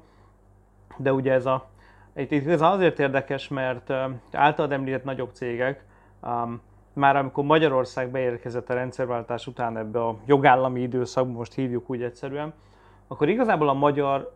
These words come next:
jogalkotás, a magyar politika, a magyar kormány, tök mindegy, hogy mi-, ki volt a miniszterelnök, meg mikor, nyilván nem erről szól a történet, de már egy olyan kész helyzetbe érkezett oda,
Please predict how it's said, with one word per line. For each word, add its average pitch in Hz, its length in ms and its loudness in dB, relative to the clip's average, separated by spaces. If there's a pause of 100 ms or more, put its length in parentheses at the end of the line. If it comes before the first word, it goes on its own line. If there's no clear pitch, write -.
(140)
jogalkotás, 127 1000 0
a 127 60 -12
magyar 127 400 -8
politika, 127 540 -6
a 120 40 -6
magyar 123 340 -8
kormány, 120 480 -8
tök 131 200 -6
mindegy, 120 240 -2
hogy 123 140 -4
mi-, 117 120 -4
ki - 120 -4
volt 120 180 0
a 120 40 0
miniszterelnök, 123 640 -2
meg 123 140 -8
mikor, 127 320 -4
nyilván 123 240 -8
nem 123 140 -10
erről 120 200 -6
szól 127 180 -8
a 117 40 -6
történet, 160 460 -6 (720)
de 143 120 2
már 151 160 6
egy 156 100 2
olyan 269 220 4
kész 175 360 2
helyzetbe 131 840 -2 (180)
érkezett 147 640 4
oda, 131 400 0